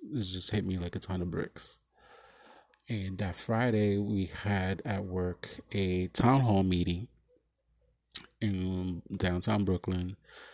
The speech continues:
I was so looking forward to going there. I heard so much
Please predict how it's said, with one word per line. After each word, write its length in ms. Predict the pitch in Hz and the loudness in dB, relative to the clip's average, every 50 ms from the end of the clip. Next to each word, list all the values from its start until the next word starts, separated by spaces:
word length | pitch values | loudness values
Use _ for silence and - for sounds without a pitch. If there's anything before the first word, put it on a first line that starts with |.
| - - - - - - | -20 -20 -20 -20 -6 -2
I 80 | 123 | 0
was 180 | 101 92 87 - | 0 0 0 0
so 140 | - 113 104 | 2 4 6
looking 300 | 101 104 104 - 110 98 | 6 6 6 4 2 0
forward 360 | - - 107 95 92 92 - | 0 0 2 2 2 2 0
to 260 | - - 104 98 95 | 0 2 2 2 2
going 380 | 95 92 95 95 92 95 95 92 | 2 0 2 2 4 4 2 2
there. 240 | 90 90 90 90 90 | 2 2 2 0 0
I 140 | 85 82 87 | -2 -2 -2
heard 240 | 87 85 82 - | -2 -2 -4 -4
so 180 | - - - 98 | -4 -2 0 0
much 280 | 95 95 95 - - | 0 0 0 -2 -6